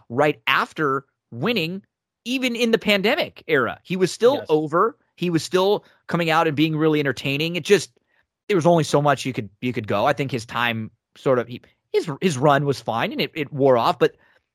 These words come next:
Speaker 1: they did this with baby faces. They have such a problem knowing what to do after they win the title. It's all about the chase. And then once they get there,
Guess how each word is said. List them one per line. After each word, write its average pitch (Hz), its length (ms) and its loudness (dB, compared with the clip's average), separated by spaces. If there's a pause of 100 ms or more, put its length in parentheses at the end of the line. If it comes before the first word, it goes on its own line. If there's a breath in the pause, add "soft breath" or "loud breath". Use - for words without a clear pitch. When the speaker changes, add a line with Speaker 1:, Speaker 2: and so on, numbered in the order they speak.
(140)
Speaker 1:
they 160 100 -2
did 196 120 -2
this 226 140 -4
with 175 180 -2 (480)
baby 185 280 -4
faces. 131 340 -2
They 127 80 -2
have 120 140 -4
such - 260 -4
a 147 60 -4
problem 127 540 0 (500)
knowing 143 340 2
what 160 160 2
to 139 60 -12
do 131 400 0
after 131 240 -2
they 131 100 -2
win 127 160 -4
the 117 80 -8
title. 135 400 -6
It's - 140 -16
all 135 240 0
about 151 220 0
the 117 60 -10
chase. 180 440 -4
And 143 80 -4
then 143 100 -2
once 143 200 -4
they 127 100 -4
get 135 240 0
there, 139 260 0